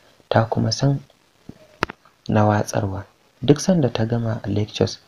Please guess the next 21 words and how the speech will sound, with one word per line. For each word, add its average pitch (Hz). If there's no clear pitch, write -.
ba -
abin 117
da 107
yake 107
zaunar 104
da -
ita, -
da -
wuri 117
take -
komawa 101
gida. 98
Ta 113
taya 143
yaya 101
Maryam 117
ayyukan 107
gida, 120
da 104
daddare 123
kuma 139